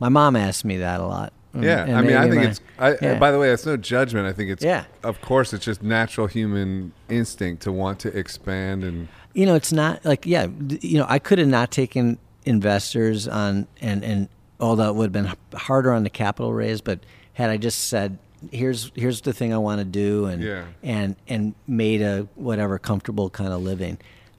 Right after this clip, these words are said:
Speaker 1: Um,
Speaker 2: Right.
Speaker 1: it's, it's, there's something more than the,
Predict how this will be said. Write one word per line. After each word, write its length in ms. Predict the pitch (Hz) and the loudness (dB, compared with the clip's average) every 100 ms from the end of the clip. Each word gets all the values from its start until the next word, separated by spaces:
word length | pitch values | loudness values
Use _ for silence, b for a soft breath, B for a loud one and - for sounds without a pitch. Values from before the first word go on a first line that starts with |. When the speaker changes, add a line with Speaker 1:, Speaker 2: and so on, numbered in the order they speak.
| - | -6
Speaker 1:
Um, 420 | 113 104 95 92 - - | -2 0 -2 -4 -12 -14
Speaker 2:
Right. 320 | 104 104 90 - | -4 -2 -2 -4
Speaker 1:
it's, 260 | 143 113 - | -2 -2 -4
it's, 260 | - 120 - - _ - - - | -8 -6 -8 -10 _ -20 -20 -8
there's 220 | 170 127 | -4 0
something 540 | - 170 156 156 135 113 | 2 2 4 4 4 4
more 600 | 123 120 123 127 127 123 | 6 6 8 6 6 4
than 300 | 113 110 104 | 2 2 2
the, 320 | 104 101 101 | 2 0 -2